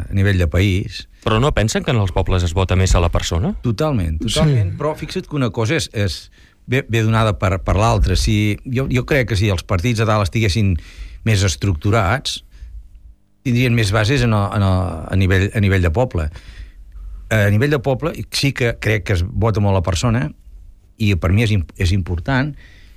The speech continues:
Speaker 1: i fixa't, per un costat és positiu, crec que es prese-, que tanta gent tingui interès en voler governar el seu poble, això és una cosa legítima, és un dret natural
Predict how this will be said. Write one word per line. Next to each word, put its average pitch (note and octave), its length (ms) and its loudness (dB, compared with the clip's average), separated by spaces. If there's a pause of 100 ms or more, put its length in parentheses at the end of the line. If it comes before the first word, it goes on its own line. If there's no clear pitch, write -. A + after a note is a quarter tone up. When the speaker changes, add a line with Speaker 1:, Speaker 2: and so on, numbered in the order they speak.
(260)
Speaker 1:
i A2+ 100 2 (680)
fixa't, A#2+ 300 0 (100)
per C3 140 -2
un D#3+ 140 2
costat - 520 -4
és - 80 0
positiu, A#2+ 560 0
crec C3+ 220 -2
que B2 80 -2
es - 60 -8
prese-, A#2+ 240 -2
que A2 120 -2
tanta B2+ 280 2
gent C#3+ 200 2
tingui B2 240 2
interès A2+ 440 0
en G#2 80 2
voler G#2 180 2
governar F2+ 320 2
el - 40 0
seu F2+ 140 2
poble, C#3 320 0
això F#2 140 0
és F#2+ 60 2
una B2 80 0
cosa G#2 240 2
legítima, G2+ 500 2
és E2 100 0
un F#2 120 2
dret F#2 200 4
natural G#2 480 2